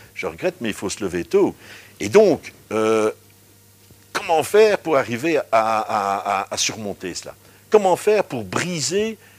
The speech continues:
le, le, le mur des conditions sociales inacceptables, euh, de l'époque ? Mais,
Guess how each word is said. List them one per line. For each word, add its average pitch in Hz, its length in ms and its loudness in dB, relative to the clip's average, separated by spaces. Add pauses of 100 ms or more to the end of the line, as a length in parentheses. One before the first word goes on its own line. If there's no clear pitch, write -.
(140)
le, 123 240 6
le, 123 240 6
le 127 180 0
mur 214 640 -4 (220)
des - 120 -4
conditions 151 600 -2
sociales 196 640 -2 (100)
inacceptables, 160 1000 -2 (360)
euh, 101 360 0
de 98 100 -2
l'époque ? 185 380 0
Mais, 147 260 -2